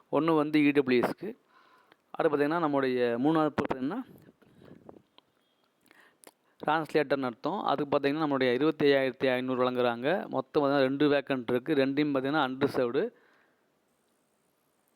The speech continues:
So, அடுத்து பார்த்தீங்கன்னா, நம்மளுடைய டைப்பிஸ்ட் போஸ்ட் இருக்கு. டைப்பிஸ்ட்டும் ஜூனியர் கிளர்க்கும் பார்த்தீங்கன்னா, ஒரே லெவல் பே தான். இதுல என்ன பார்த்தீங்கன்னா,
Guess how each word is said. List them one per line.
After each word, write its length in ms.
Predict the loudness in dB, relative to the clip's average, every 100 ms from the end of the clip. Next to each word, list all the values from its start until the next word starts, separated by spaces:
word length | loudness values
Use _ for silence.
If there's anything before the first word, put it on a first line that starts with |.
| _ _ _ _ _ _ _
So, 240 | 0 4 4
அடுத்து 200 | 2 -2
பார்த்தீங்கன்னா, 200 | -2 -2
நம்மளுடைய 360 | -2 -2 0 -2 -4 -8 -16 _ _ _ _ _ _ _ -2
டைப்பிஸ்ட் 500 | -2 2 -2 -2 -6
போஸ்ட் 320 | -4 -6 -6
இருக்கு. 340 | -10 -8 -8 -4
டைப்பிஸ்ட்டும் 680 | -2 -2 -2 -4 -4 -4 -4 -10 _ _ _ _ _ _ _ _ _
ஜூனியர் 240 | 0 2 2
கிளர்க்கும் 340 | -2 -4 -2
பார்த்தீங்கன்னா, 320 | -2 0 0 2
ஒரே 260 | 2 2
லெவல் 320 | 2 2 2
பே 240 | 2 2 2
தான். 380 | 0 -4 -8 -18 _ _ _ _ _
இதுல 40 | -4
என்ன 220 | -2 0
பார்த்தீங்கன்னா, 380 | 0 0 -2